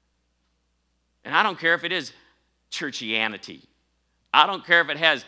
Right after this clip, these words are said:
church written all over it. If it's really driven by the lust of your flesh instead of the God-given desire of your heart, you could end up like that woman in Brother Hagin's vision.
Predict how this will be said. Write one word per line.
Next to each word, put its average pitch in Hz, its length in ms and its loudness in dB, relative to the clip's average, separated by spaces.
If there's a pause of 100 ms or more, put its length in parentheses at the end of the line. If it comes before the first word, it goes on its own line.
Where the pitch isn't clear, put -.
(200)
church 143 360 -6
written 127 260 -8
all 113 200 -4
over 98 280 -10
it. 82 100 -20 (340)
If 143 160 -6
it's 202 220 -6
really 185 300 -2
driven 156 420 -2
by 139 160 6
the 135 120 -4
lust 143 320 -2
of 127 40 -12
your 123 100 -10
flesh 147 360 -8
instead 123 260 -8
of 113 80 -16
the 107 180 -14 (300)
God-given 131 720 8
desire 123 380 4
of 117 60 0
your 107 100 -2
heart, 147 280 2 (300)
you 160 280 -6
could 156 180 -4
end 156 180 2
up 165 140 0
like 165 240 2
that 160 220 2
woman 151 420 -4
in 151 120 -6
Brother 151 220 -2
Hagin's 151 320 -4
vision. 147 360 -12